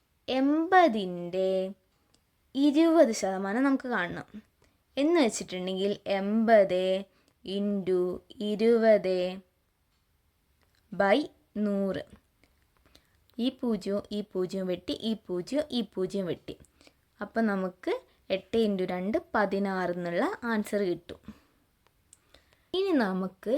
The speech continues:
നൂറ്റി ഇരുപത് എടുക്കാം. നൂറ്റി ഇരുപതിൻ്റെ നാൽപത് ശതമാനം കാണണം. നൂറ്റി ഇരുപത് ഇൻറ്റു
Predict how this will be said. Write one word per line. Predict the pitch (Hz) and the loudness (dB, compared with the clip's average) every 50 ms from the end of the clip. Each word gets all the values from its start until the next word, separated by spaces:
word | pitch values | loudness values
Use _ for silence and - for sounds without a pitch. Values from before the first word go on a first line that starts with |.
| 339 320 | -2 -2
നൂറ്റി | 240 233 247 254 254 247 254 262 254 - _ - 320 320 - _ - | -4 -2 -2 0 0 0 0 0 -2 -4 _ -6 -6 -6 -6 _ -6
ഇരുപത് | 226 226 226 214 226 233 233 254 254 240 | -4 -2 -2 0 0 2 2 2 2 2
എടുക്കാം. | 202 175 175 - _ - 107 - - _ - _ _ _ _ _ - _ _ _ - | 0 -2 -4 -10 _ -16 -16 -16 -16 _ -20 _ _ _ _ _ -20 _ _ _ -6
നൂറ്റി | 214 220 220 220 226 220 - - 247 | -4 -2 0 0 0 -2 -2 -4 -4
ഇരുപതിൻ്റെ | 247 220 226 208 202 185 185 180 180 180 180 185 226 285 311 - _ _ - | -2 0 0 0 0 0 0 -2 -2 -2 0 0 0 0 0 -4 _ _ -8
നാൽപത് | 220 220 220 208 202 202 202 202 196 202 _ - - 202 196 214 | -4 -2 0 0 2 2 2 0 0 -2 _ 0 0 0 0 0
ശതമാനം | 208 - - 190 185 185 180 185 185 185 185 202 254 277 277 | -6 -4 -4 -2 -2 -2 -4 -4 -4 -4 -4 -2 -2 -2 -2
കാണണം. | 269 240 214 190 185 180 180 170 151 - 104 _ _ _ _ _ _ _ - _ _ _ _ _ _ _ _ _ 226 | -2 -2 -2 -2 -2 -4 -6 -8 -8 -12 -20 _ _ _ _ _ _ _ -20 _ _ _ _ _ _ _ _ _ -4
നൂറ്റി | 214 220 220 226 226 220 220 - - - 262 | -2 0 2 2 2 0 -2 -6 -6 -2 0
ഇരുപത് | 262 247 233 214 208 196 180 170 190 196 196 190 202 196 202 208 262 339 427 392 320 _ _ _ _ _ _ _ _ _ _ _ _ _ _ _ _ _ _ _ _ _ - | 0 2 4 4 2 2 2 0 0 0 0 0 0 0 0 2 0 0 -2 -6 -12 _ _ _ _ _ _ _ _ _ _ _ _ _ _ _ _ _ _ _ _ _ -8
ഇൻറ്റു | - 226 226 220 226 226 220 202 175 180 185 | -4 -2 0 2 4 4 4 2 2 0 0